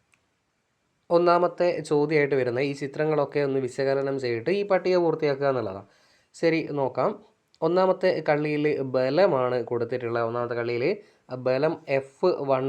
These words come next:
രണ്ടാമത്തെ കള്ളിയിലാണെങ്കിൽ എഫ് ടു എന്ന് പറയുന്നത്, മൂന്നാമത്തെ കള്ളിയിലാണെങ്കിൽ എന്താ കൊടുത്തിട്ടുള്ളത്, പരിണത ബലമാണ്. എന്ന് വെച്ചാൽ മൂന്ന് കള്ളിയിലും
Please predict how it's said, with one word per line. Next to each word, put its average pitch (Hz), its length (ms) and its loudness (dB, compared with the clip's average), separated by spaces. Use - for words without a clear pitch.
രണ്ടാമത്തെ 160 380 0
കള്ളിയിലാണെങ്കിൽ 147 540 0
എഫ് 151 160 -4
ടു 147 100 -2
എന്ന് 135 180 0
പറയുന്നത്, 117 360 -2
മൂന്നാമത്തെ 175 580 2
കള്ളിയിലാണെങ്കിൽ 139 760 0
എന്താ 135 200 -2
കൊടുത്തിട്ടുള്ളത്, 131 460 -4
പരിണത 165 500 0
ബലമാണ്. 117 400 -2
എന്ന് 139 120 -4
വെച്ചാൽ 175 200 -4
മൂന്ന് 190 180 0
കള്ളിയിലും 202 260 0